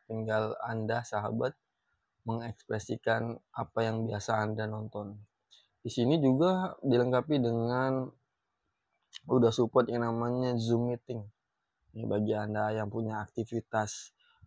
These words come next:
nonton Zoom langsung, ini bisa banget direkomendasikan untuk seri X tujuh lima ya.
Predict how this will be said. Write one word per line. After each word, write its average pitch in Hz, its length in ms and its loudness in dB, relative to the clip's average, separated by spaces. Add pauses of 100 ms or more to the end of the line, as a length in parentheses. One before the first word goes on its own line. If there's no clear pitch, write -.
(200)
nonton 113 400 0
Zoom 185 480 8
langsung, 160 560 4
ini 160 240 2
bisa 110 240 0
banget 107 320 0 (240)
direkomendasikan 120 1400 -2 (880)
untuk 117 320 4
seri 113 560 4
X 127 320 -6
tujuh 110 160 6
lima 107 320 4
ya. 104 200 -2